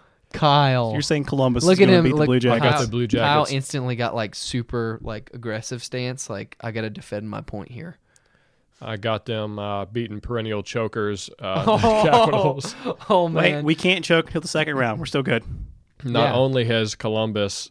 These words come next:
Speaker 3: had a ten-game win streak coming into March, they, uh, have Bobrovsky, who's been hot. He's a two-time Vezina winner. And the Capitals, boy wonder, Holtby's garbage.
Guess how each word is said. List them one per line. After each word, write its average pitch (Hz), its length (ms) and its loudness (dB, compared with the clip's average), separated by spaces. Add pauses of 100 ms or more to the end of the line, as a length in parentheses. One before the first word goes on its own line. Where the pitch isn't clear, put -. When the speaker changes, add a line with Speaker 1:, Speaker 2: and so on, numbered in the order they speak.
Speaker 3:
had 107 240 -2
a 101 60 -4
ten-game 110 360 -4
win 107 140 -4
streak 104 300 -8
coming 113 240 -8
into 107 160 -6
March, 98 420 -4 (460)
they, 107 480 -4 (240)
uh, 95 260 0 (340)
have 117 380 -2
Bobrovsky, 113 640 -2
who's 101 200 -6
been 110 160 -6
hot. 101 400 -4 (360)
He's 107 260 -6
a 98 60 -4
two-time 110 680 -4
Vezina 110 460 -2
winner. 92 420 -8 (680)
And 98 460 -4 (640)
the 110 80 -6
Capitals, 110 800 -2 (260)
boy 117 300 2
wonder, 113 360 0
Holtby's 101 580 -2
garbage. 101 580 -4